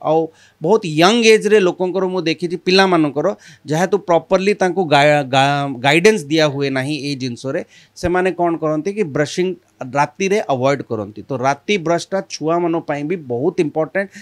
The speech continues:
ଯାହା ଲାଗି ଯଦି ନ କରୁଛନ୍ତି, ତ ତାଙ୍କର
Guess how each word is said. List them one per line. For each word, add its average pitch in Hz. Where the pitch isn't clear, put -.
ଯାହା 156
ଲାଗି 175
ଯଦି 151
ନ 196
କରୁଛନ୍ତି, 160
ତ -
ତାଙ୍କର 160